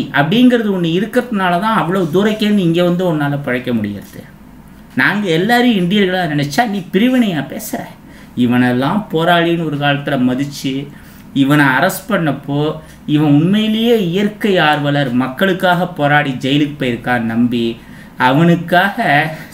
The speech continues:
சேப்பாக்கத்துல நடந்த உண்ணாவிரதத்துலலாம் நான் கலந்துண்டு, அதெல்லாம் நினைச்சு பார்த்தா எனக்கே சிரிப்பு வருதுங்க. ஆக இவ்வளவு கேவலமான இந்த section three seventy, தேர்ட்டி ஃபைவ் ஏவை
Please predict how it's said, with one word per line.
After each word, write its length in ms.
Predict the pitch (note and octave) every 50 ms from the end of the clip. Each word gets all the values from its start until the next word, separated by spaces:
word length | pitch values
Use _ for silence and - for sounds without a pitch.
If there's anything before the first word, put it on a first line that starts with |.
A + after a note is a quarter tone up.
| - - -
சேப்பாக்கத்துல 960 | - E3+ F#3+ G#3 G#3 - - A3 G#3 F#3+ - F3+ E3 - - C#3+ C#3+ C3+ C3+ - - - - - - - - -
நடந்த 320 | - C#3+ C#3+ C#3+ C#3+ C3+ B2+
உண்ணாவிரதத்துலலாம் 1160 | C3 C3+ D3 E3+ F#3 G3 G3+ G3 F#3+ F#3 F3 D#3+ E3 D#3+ D#3 D3+ C#3+ D3 D3+ D3+ D3+ D3+ D3
நான் 200 | C#3 C#3 C#3+ -
கலந்துண்டு, 540 | - B2 B2 B2 B2 A#2+ A#2 A2 G#2 G#2+ A2 G#2+ - - - - - - - - - - - -
அதெல்லாம் 420 | D3+ D3+ D3 D#3+ F#3 A3+ A3 F3+
நினைச்சு 300 | E3 F#3 B3 B3+ - D4 -
பார்த்தா 360 | - G#3 D#3+ - - D3+ B2 A#2+ B2 - - - - - C#3+ D3+ E3+
எனக்கே 500 | F#3 A#3 C#4 D#4+ D#4 D#4 - - E4+ D#4+ -
சிரிப்பு 440 | - - C4+ D4 C#4+ D4 - C#4+ B3+
வருதுங்க. 440 | F#3+ C#3+ - - A#2+ A2 A2 A2 G#2 - - - - - - -
ஆக 160 | - - C#4+ C4+ F#3+
இவ்வளவு 500 | D#3 D#3 D3 C#3+ D3 C4 D#4 E4+ E4 D4+ - - -
கேவலமான 800 | - A#3+ C4+ E4+ F4 F4 F4+ F4 E4+ D4+ C#4 C#4+ C#4+ D#4 E4+ F4 E4+
இந்த 180 | D#4 A#3+ G3+ F#3 -
section 420 | - F#3+ F3+ - - D4+ C4+ -
three 180 | - G3 A3 C#4 C4+
seventy, 480 | - B3+ G#3 F#3 D#3 B2+ - - D3 - - - - - - - -
தேர்ட்டி 360 | B3 C#4 E4+ - - E4 D4+
ஃபைவ் 240 | - D4 B3+ G3 F#3 G3+
ஏவை 220 | A3 A#3 A#3 C4